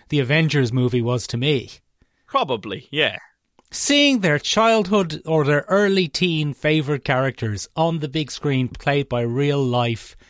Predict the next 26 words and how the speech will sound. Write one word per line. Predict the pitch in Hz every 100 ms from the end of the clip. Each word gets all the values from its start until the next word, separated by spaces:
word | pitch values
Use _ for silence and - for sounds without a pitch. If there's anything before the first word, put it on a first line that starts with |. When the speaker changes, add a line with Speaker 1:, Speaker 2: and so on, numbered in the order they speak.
| _ _ _ _
Speaker 1:
servitude | - - 147 135 143 - 131 127 -
playing | - 123 120 113
humans. | - 127 127 101 64 - - _ _ _ _
Speaker 2:
Yeah, | 233 131 208
Speaker 1:
Great. | 220 277
Speaker 2:
slightly, | 233 240 196 208 _ -
slightly | - 247 247 196 196
grown | 165 139
up, | 113 95 - _
slightly | - - 208 - 175
grown | 156 131 113
up. | 92 - -
Speaker 1:
<laughs> | - - -
Speaker 2:
Um, | 127 117 110 104 95
Speaker 1:
Very | 95 185 160
Speaker 2:
to, | 143
Speaker 1:
exciting. | 120 123 139 135
Speaker 2:
to, | _ _ _ -
to |
keep | 131 139 123
going. | 120 107 101 101
Yeah, | 147 170
you've | - 143
got | 135 170 -
your | 170
old, | 190 208 202 202 196 185